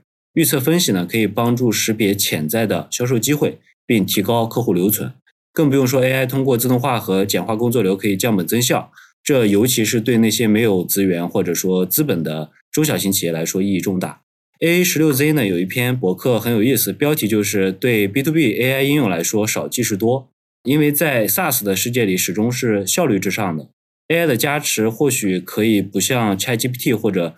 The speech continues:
大多数的生成类应用那样，用户只需输入少量的提示词就可以得到大量被生成的内容，而是我们可以从大量的数据中用A I实现逆向工程，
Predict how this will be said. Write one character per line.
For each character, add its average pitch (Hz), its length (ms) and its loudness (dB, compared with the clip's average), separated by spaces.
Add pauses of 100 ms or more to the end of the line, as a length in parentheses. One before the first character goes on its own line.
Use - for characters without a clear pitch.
(220)
大 131 180 -2
多 127 160 2
数 127 140 0
的 104 100 2
生 139 160 0
成 123 140 -2
类 110 140 2
应 120 100 4
用 135 220 2
那 90 100 0
样， 80 220 -4 (340)
用 151 180 2
户 135 240 2
只 95 200 -2
需 127 240 0
输 131 180 0
入 139 160 2
少 82 240 -2
量 120 240 2
的 87 160 0
提 - 160 -2
示 127 100 0
词 110 420 -2 (300)
就 139 160 2
可 113 200 -2
以 120 80 2
得 95 160 -2
到 104 200 0
大 117 280 -2
量 117 200 0
被 104 160 0
生 156 240 0
成 123 140 -4
的 107 120 0
内 151 180 2
容， 82 260 -4 (320)
而 110 140 -2
是 110 140 0
我 113 160 4
们 90 180 -2
可 117 140 -2
以 131 100 2
从 107 240 -2
大 131 240 -2
量 123 160 0
的 101 160 2
数 131 200 -2
据 120 140 2
中 131 300 0 (200)
用 117 160 0
A 135 140 2
I 147 160 0
实 147 140 -2
现 123 260 0
逆 185 100 4
向 120 200 0
工 151 220 2
程， 76 240 -6